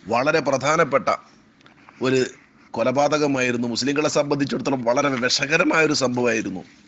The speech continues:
ഹംസ റളിയല്ലാഹു തആല അൻഹുവിന്റെ ഖത്ൽ. വഹ്ഷി എന്ന സഹോദരനാണ് വധിച്ചത്. ആ വഹ്ഷി പിന്നീട് ഇസ്ലാമിലേക്ക് വന്നിട്ടുണ്ട്. എന്നിട്ട് പോലും നബി തങ്ങൾക്ക് വല്ലാത്ത സങ്കടമായിരുന്നു. തന്നെ കാണുമ്പം നബി തങ്ങൾക്കുള്ള പ്രയാസം മനസ്സിലാക്കിയ വഹ്ഷി കാണണ്ട എന്നുള്ള നിലക്ക് നാട് വിട്ടു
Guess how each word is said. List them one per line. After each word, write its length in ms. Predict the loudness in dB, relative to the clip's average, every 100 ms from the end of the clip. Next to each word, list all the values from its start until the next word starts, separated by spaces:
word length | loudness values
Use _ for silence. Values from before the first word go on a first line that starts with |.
| -10
ഹംസ 240 | -6 -2
റളിയല്ലാഹു 600 | 0 0 0 0 0 -2 -2
തആല 260 | -2 -2
അൻഹുവിന്റെ 300 | -4 -4 -8 -8
ഖത്ൽ. 240 | -10 -12 -14 -18 -20 -20 -20 -20 -10 -6
വഹ്ഷി 280 | -4 0
എന്ന 200 | 0 2
സഹോദരനാണ് 680 | 0 2 2 2 2 2 2
വധിച്ചത്. 500 | 2 0 0 0 0 -6 _ -16 -16 -14 0
ആ 100 | 2
വഹ്ഷി 340 | 2 0 0
പിന്നീട് 340 | 0 0 2 0
ഇസ്ലാമിലേക്ക് 580 | 0 0 2 2 2
വന്നിട്ടുണ്ട്. 500 | 2 0 0 0 0 -2 -4 -20 -18 -4
എന്നിട്ട് 320 | 0 0 2
പോലും 280 | 4 4 4
നബി 140 | 0
തങ്ങൾക്ക് 380 | 0 4 4 4
വല്ലാത്ത 320 | 2 4 2
സങ്കടമായിരുന്നു. 1040 | 2 -2 -2 0 0 2 2 0 -2 -8 -14 _ -20 -20 -20 _ -4
തന്നെ 180 | -2 -2 0
കാണുമ്പം 400 | 0 2 2 2
നബി 220 | 2 2
തങ്ങൾക്കുള്ള 460 | 2 4 4 4 4
പ്രയാസം 500 | 4 2 2 0 2
മനസ്സിലാക്കിയ 540 | 2 2 0 0 0
വഹ്ഷി 480 | 0 -2 -2 -4 -4 _ _ -4
കാണണ്ട 340 | -2 0 2 4
എന്നുള്ള 360 | 4 4 2
നിലക്ക് 400 | 4 2 2 0
നാട് 220 | 2 2
വിട്ടു 320 | 0 0 -4